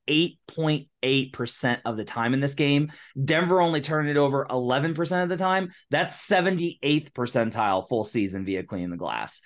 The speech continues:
We've got a ninety-second and a seventy-eighth percentile turnover game. I'm not saying in game two that both teams are gonna get sloppy. Maybe they both, maybe one of them is still really good. Variance says we're gonna see a couple more random turnovers. I mean, to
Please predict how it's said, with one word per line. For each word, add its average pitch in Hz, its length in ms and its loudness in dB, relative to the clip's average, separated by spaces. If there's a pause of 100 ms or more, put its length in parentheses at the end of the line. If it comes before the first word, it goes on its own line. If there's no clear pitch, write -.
(200)
We've 160 100 4
got 190 140 4
a 147 60 4
ninety-second 185 840 2
and 131 200 -4
a 120 40 -6
seventy-eighth 151 680 0
percentile 127 560 0
turnover 101 320 -2
game. 92 320 -8 (400)
I'm 156 140 4
not 165 180 2
saying 170 240 2
in 147 120 2
game 147 200 2
two 185 160 4
that 107 160 0
both 165 240 2
teams 120 240 -2
are 104 60 -6
gonna 104 100 -6
get 95 180 -8
sloppy. 113 400 0
Maybe 113 280 0
they 151 100 2
both, 185 400 0
maybe 143 260 2
one 147 200 4
of 196 100 2
them 160 320 -2 (300)
is 175 160 0
still 196 180 4
really 202 220 4
good. 196 380 2 (320)
Variance 190 640 2
says 165 240 2
we're 147 120 2
gonna 151 160 2
see 147 160 0
a 143 80 2
couple 139 240 -2
more 127 180 2
random 117 420 -2
turnovers. 104 520 -2
I - 20 -2
mean, 107 220 -2 (180)
to - 100 -14